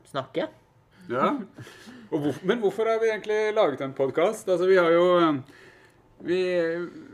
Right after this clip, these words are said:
Speaker 2: vi har jo mange andre medier, og, eh, nå lager vi vårt eget. Er det noen gode grunner til det?
Speaker 1: Ja, grunnen til at vi lager en podcast, det er jo fordi at vi ønsker å ha et sted hvor vi kan, eh, diskutere politikk og de litt lokale sakene.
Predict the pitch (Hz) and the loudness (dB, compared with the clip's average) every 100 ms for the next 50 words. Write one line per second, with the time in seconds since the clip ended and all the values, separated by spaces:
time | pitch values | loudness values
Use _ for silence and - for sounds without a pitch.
0 | 160 156 139 185 175 156 123 120 107 110 | -4 2 4 6 4 2 0 -2 -4 -4
1 | 117 143 226 214 190 175 165 160 160 156 | -2 -2 -2 -4 -6 -4 -2 -2 -4 -6
2 | 156 151 135 127 135 135 120 107 170 - | -6 -4 -2 0 -2 -4 -6 -4 -6 -8
3 | - - - 143 139 135 131 131 131 127 | -18 -20 -16 -12 -10 -8 -8 -6 -6 -4
4 | 127 113 110 98 120 185 233 - _ _ | -4 -2 -6 -4 -4 -4 -6 -16 _ _
5 | _ _ _ _ - _ _ - - _ | _ _ _ _ -20 _ _ -20 -20 _
6 | _ _ _ _ _ - - 175 233 175 | _ _ _ _ _ -20 -6 0 0 0
7 | 180 160 160 156 160 165 165 151 143 160 | -4 -4 -2 -2 0 0 2 2 2 2
8 | 135 113 120 123 110 - - 190 - 220 | 2 2 -4 -4 -8 -6 -2 -2 0 2
9 | 156 143 156 135 135 147 151 151 143 143 | 2 0 -2 -2 -4 -4 -2 -2 -2 -4
10 | 120 - 123 120 110 113 - 101 107 123 | -8 -8 -6 -2 -2 -4 -10 -10 -6 -8
11 | 120 117 110 113 - 104 104 104 104 104 | -8 -12 -8 -8 -4 -4 -2 -4 -2 -2
12 | 104 101 107 - 113 107 95 98 - 107 | -4 -6 -12 -14 -6 -2 -2 -4 -8 -10
13 | - 135 135 _ 127 113 117 104 - 113 | -10 -14 -14 _ -10 -8 -6 -8 -10 -16
14 | - 107 98 101 - 104 - 98 135 269 | -8 -4 -2 -4 -4 -6 -6 -8 -6 -8